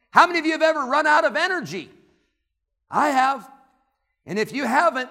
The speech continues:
my wife and I will send you a few of our little ones, and you'll soon run out of your energy, let me tell you. How many of you have ever run out of ideas?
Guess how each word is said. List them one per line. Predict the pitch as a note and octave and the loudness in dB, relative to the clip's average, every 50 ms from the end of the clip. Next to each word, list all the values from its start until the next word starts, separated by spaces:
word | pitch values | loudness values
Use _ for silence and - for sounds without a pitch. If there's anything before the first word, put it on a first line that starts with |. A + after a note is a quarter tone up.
| - _ - | -14 _ -6
my | - G#3 C#4 C4+ | 0 0 2 2
wife | A#3 B3+ D#4 D4+ - A3+ | 2 2 0 0 0 -2
and | A3 | -2
I | A3 A3 | -2 -2
will | A3 G#3+ B3 B3+ | -2 -2 -4 -6
send | - - C4+ C#4+ C#4+ A3 D#3+ | -6 -8 -10 -10 -10 -10 -6
you | A#3 A#3 | -6 -4
a | A3+ A3+ A3+ G#3+ G3+ | -4 -2 -2 -2 -4
few | G3 - B3+ C4 | -4 -6 -8 -6
of | B3 A#3 | -2 -2
our | A#3+ A#3+ | -2 -2
little | A#3 C4 D4 D4+ C#4 A3+ | 0 -2 -2 -2 -2 -2
ones, | G#3 G#3 G#3 A3 G#3+ D3 F3 | 0 -2 -2 -2 -4 -8 -8
and | G3+ F#3 F3+ | -8 -6 -4
you'll | G3 A3+ B3+ C4+ A#3+ G3 E3 - | -2 -2 -2 -2 -4 -8 -12 -14
soon | D3 - - C4 C#4+ C4 C4 | -14 -12 -8 -8 -6 -4 -2
run | C4 B3+ | -2 0
out | A#3+ B3 C4+ - C#4 | 2 2 2 0 0
of | A#3 F#3 | -2 -4
your | G#3 G3 F#3+ | -4 -6 -4
energy, | F3+ F3 F3+ F3 D#3 C3 E3+ F#3+ A3 A3 G3+ | -4 -6 -6 -8 -8 -8 -10 -10 -10 -10 -10
let | D#3+ F#3+ | -8 -6
me | G#3 | -6
tell | G3+ - G3 B3 B3 C4 | -6 -4 -2 -2 -2 -2
you. | B3+ A#3 G3+ - - _ _ _ _ _ _ _ _ _ _ _ _ _ _ _ _ _ _ - | -4 -12 -14 -16 -18 _ _ _ _ _ _ _ _ _ _ _ _ _ _ _ _ _ _ 4
How | - D#4 G4 | 6 6 6
many | G4+ G4+ G4 | 6 2 -2
of | F#4 D#4+ | -2 0
you | F4+ F4 | 0 -2
have | D#4 C#4 | 0 0
ever | C#4 E4 F#4 G4+ F4+ F#4+ G4 G4 F4+ - - | 2 2 4 4 6 6 6 6 4 0 -6
run | F#3 E3 G3+ B3+ D4 D#4+ E4 E4+ E4+ D#4+ - - | -10 -6 -2 0 2 4 4 2 0 -2 -4 -2
out | - B3+ C4+ D4 D#4 D#4 D#4+ D4+ - - - - _ _ _ _ _ _ _ _ - | 0 2 4 4 4 2 0 -2 -8 -18 -20 -20 _ _ _ _ _ _ _ _ -8
of | E3+ D#3+ | -8 -6
ideas? | D#3 D3+ D3+ D3+ B2 C#3 D#3+ C#3+ A#2 G#2 F#2+ - - - - | -4 -6 -6 -8 -10 -14 -14 -14 -14 -16 -20 -20 -20 -20 -20